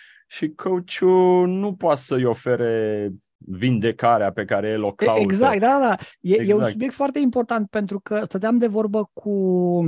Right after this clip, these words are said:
Speaker 2: cu o persoană care exact asta îmi zicea. Băi, zice, am un, am un terapeut, nu, am un, uh,
Speaker 1: Mhm.
Speaker 2: am un coach pe business, dar ăsta nu înțelege partea de, de mindset, nu înțelege <laughs> partea de,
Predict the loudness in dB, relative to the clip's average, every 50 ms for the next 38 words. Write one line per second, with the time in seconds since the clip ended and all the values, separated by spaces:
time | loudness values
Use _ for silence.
0 | 0 -2 _ _ -10 -6 -6 -6 -4 -4 -6 -6 -4 -4 -4 -2 -2 0 0 0
1 | -2 -2 -4 _ _ _ _ _ _ _ _ _ _ _ _ _ _ _ _ _
2 | _ _ -8 -6 -4 -4 -4 -4 -4 -4 -2 0 0 0 0 0 -2 -2 -2 -2
3 | -4 -4 -2 -4 -2 0 0 0 0 0 -2 -2 -4 -4 -4 _ _ _ _ _
4 | _ _ _ _ _ _ _ _ _ -8 -4 -2 0 0 -2 -4 -6 _ -10 -8
5 | -6 -6 -6 -8 -8 -10 -8 -6 -4 -2 0 0 0 0 0 2 2 2 2 2
6 | 0 0 2 4 4 4 2 0 -4 -4 -2 0 2 2 0 -2 -6 -8 -6 -4
7 | -2 0 0 0 0 0 0 0 0 0 0 0 0 0 2 2 0 0 0 0
8 | 0 0 -2 -2 -4 -6 -8 -4 -2 0 0 0 2 2 2 0 2 0 0 0
9 | 0 0 -2 -2 0 0 0 0 -2 -4 -10 _ _ -14 -10 -4 -2 0 0 -2
10 | -2 -2 -4 -2 -2 -2 -2 -2 -2 -2 -2 0 -2 -2 -2 -2 -4 -4 -4 -4
11 | -4 -2 -2 -4 -2 -2 -2 -2 -2 0 -2 -2 0 0 -2 0 0 -2 -2 -2
12 | -2 -4 -2 -2 -2 -2 -2 -2 -2 -2 -2 -2 -2 -2 0 0 0 0 0 0
13 | -2 -2 -2 -2 -2 0 0 0 0 -2